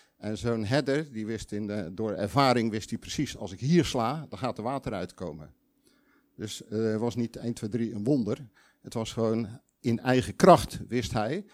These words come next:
Maar heb ik gevraagd aan God, "Hoe moet ik dat doen?" Dus Mozes was ook natuurlijk, daar zie je de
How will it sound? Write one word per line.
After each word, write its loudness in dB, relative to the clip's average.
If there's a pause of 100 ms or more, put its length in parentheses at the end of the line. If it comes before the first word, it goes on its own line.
(200)
Maar -4
heb 0
ik -10
gevraagd -4
aan -6
God, -4
"Hoe 0
moet 2
ik -2
dat -2
doen?" -2 (880)
Dus -10
Mozes -2
was -6
ook -4
natuurlijk, -6
daar -6
zie -8
je -6
de -6